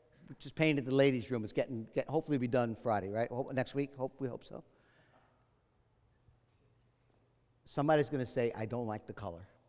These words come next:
<laughs> Just being honest. We've done this before. I, this ain't my first rodeo. Okay, that's honest. And I'll honestly say, "Just walk in like that." <laughs>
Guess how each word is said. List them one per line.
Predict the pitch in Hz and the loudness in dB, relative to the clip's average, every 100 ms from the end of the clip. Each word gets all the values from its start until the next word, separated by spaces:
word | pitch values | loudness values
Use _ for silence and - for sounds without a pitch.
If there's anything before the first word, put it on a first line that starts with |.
| _ _ _ _ | _ _ _ _
<laughs> | 226 214 - 220 214 220 - 247 269 - - - - - - - - - - - - - | -20 -20 -20 -20 -20 -20 -20 -20 -20 -20 -20 -20 -20 -20 -20 -20 -20 -20 -20 -20 -20 -12
Just | - 123 | -8 -4
being | 143 139 | 0 2
honest. | 131 113 101 - | 2 2 -4 -8
We've | 135 120 | -4 2
done | 139 | 2
this | 127 | 2
before. | - 117 120 110 | -4 -6 -2 -2
I, | 120 - | -2 -6
this | 131 | -6
ain't | 143 139 | -4 -2
my | 127 | -2
first | 135 117 | -4 -4
rodeo. | 135 117 104 98 - - - - - - - - - - _ _ _ - - - - - _ _ _ _ _ _ _ - | -4 -4 -6 -10 -14 -20 -20 -20 -20 -20 -20 -20 -20 -20 _ _ _ -20 -20 -20 -20 -20 _ _ _ _ _ _ _ -8
Okay, | - 110 92 - _ _ _ _ _ | -6 -6 -6 -10 _ _ _ _ _
that's | 330 - | -6 -4
honest. | - 104 113 - - - _ _ _ _ _ _ _ _ - | -4 -6 -6 -10 -20 -20 _ _ _ _ _ _ _ _ -8
And | 240 | 0
I'll | 247 233 | 2 4
honestly | 185 185 - 185 | 4 4 2 -4
say, | - 156 156 156 - - | 2 2 2 -2 -16 -14
"Just | 233 226 | -8 -2
walk | 226 220 | 0 0
in | |
like | 196 185 | -2 -4
that." | 143 87 - _ _ - - - - - - - - - - - - - - - - - - | -8 -10 -16 _ _ -20 -20 -20 -18 -16 -16 -18 -16 -16 -16 -16 -16 -16 -16 -18 -20 -20 -20
<laughs> | - | -14